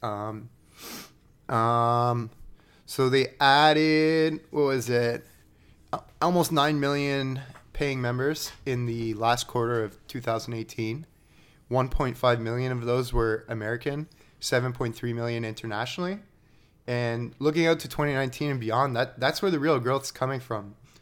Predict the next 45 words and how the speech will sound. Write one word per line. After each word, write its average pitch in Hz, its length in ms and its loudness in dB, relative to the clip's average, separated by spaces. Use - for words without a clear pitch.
Like, 120 160 -6
the 135 80 -8
U 139 120 2
S 139 160 2
market 131 640 -2
is 120 160 -6
kinda 120 260 -4
growing, 117 400 -4
like, 107 220 -10
two - 160 -4
million 135 640 -2
a 120 80 -4
quarter 143 420 2
now, 151 280 4
so 143 180 -4
about 117 200 0
eight 127 200 -2
million 123 320 -4
per 120 140 -6
year. 139 480 0
But - 140 -4
internationally 131 720 -2
is 101 80 -10
growing 110 500 -6
seven 120 440 -2
to - 140 -6
eight 113 140 -2
million 107 380 -8
every 104 220 -8
quarter, - 460 -14
which - 240 -8
is, 107 240 -2
uh, 107 480 -2
and 135 160 2
I 135 60 4
think 185 260 2
there's 165 160 4
still, 185 200 0
like, 131 200 2
some 120 160 -8
countries 127 440 -6
that 113 140 -6
don't 120 180 -4
have 110 180 -8
Netflix. - 720 -14